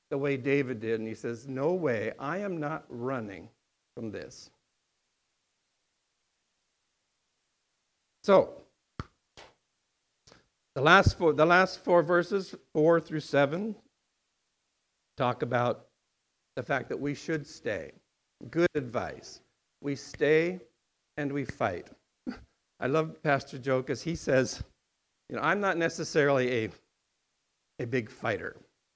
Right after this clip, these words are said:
<laughs> Sometimes arguing or, or just having an intense discussion about something sometimes can make me uncomfortable.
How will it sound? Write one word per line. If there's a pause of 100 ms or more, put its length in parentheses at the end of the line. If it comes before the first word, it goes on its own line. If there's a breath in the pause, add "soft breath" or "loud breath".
(200)
<laughs>
Sometimes (640)
arguing (120)
or, (800)
or
just
having
an
intense
discussion
about
something (400)
sometimes
can
make
me
uncomfortable.